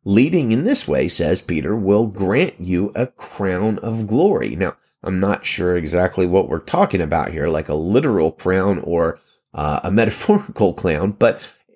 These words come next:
Peter says this crown is unfading, and I take that to mean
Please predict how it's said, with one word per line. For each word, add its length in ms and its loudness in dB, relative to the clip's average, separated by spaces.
Peter 460 0
says 500 -4
this 260 2
crown 520 0
is 300 -2
unfading, 800 -2
and 340 0
I 160 2
take 280 -2
that 220 0
to 80 -4
mean 360 0